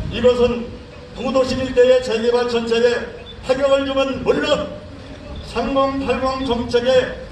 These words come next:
불가능함을 스스로 사인하는 꼴이 되고 말았다 이 말입니다. 여섯 번째, 이와 같은 총체적인 문제로 사업은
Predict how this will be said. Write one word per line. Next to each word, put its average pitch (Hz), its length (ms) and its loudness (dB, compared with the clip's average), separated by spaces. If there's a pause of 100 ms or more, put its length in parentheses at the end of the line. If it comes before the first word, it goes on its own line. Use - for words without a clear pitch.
(200)
불가능함을 214 880 -2 (200)
스스로 254 580 0 (220)
사인하는 196 500 -4
꼴이 220 480 -4 (180)
되고 170 200 -2
말았다 165 380 0
이 165 60 0
말입니다. 156 440 -4 (1500)
여섯 240 320 4
번째, 277 320 0 (1200)
이와 277 200 0
같은 269 480 0
총체적인 269 720 0
문제로 269 580 2 (440)
사업은 269 640 2